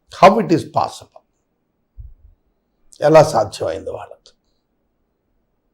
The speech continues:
గ్రేట్ థింగ్స్ అనేవి ఎవ్వరూ కూడా ప్రారంభంలో తెలిసి ప్రారంభించరు. వారు చేసిన గొప్ప పని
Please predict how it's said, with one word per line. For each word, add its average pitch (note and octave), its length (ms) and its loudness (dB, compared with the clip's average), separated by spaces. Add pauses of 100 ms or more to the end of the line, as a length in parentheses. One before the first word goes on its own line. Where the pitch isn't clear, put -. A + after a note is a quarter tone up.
(2000)
గ్రేట్ D4+ 520 8
థింగ్స్ B3 380 8
అనేవి A3+ 480 10 (1120)
ఎవ్వరూ C#4+ 580 8
కూడా A#3 320 10
ప్రారంభంలో A#3+ 880 10
తెలిసి A3+ 380 6
ప్రారంభించరు. F3+ 840 6 (2750)
వారు A3+ 380 12 (2500)
చేసిన D#4+ 560 8
గొప్ప G#3+ 220 6
పని G3 640 6